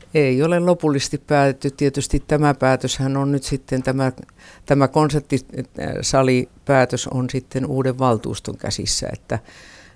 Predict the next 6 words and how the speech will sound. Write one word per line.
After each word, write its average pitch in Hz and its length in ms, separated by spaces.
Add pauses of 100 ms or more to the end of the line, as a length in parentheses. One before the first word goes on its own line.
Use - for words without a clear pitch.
että 120 300
tuota, 117 480 (380)
eihän 151 440
pakko 196 420
ole 123 80
toteuttaa. - 880